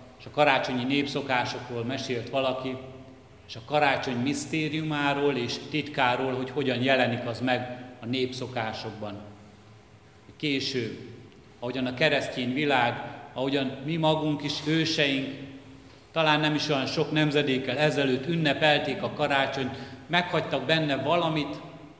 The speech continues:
amiről azt gondolták, megfejthetetlen marad, és titok,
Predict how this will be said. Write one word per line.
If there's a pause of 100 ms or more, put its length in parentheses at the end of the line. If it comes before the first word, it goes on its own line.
(320)
amiről
azt
gondolták,
megfejthetetlen
marad, (720)
és (120)
titok,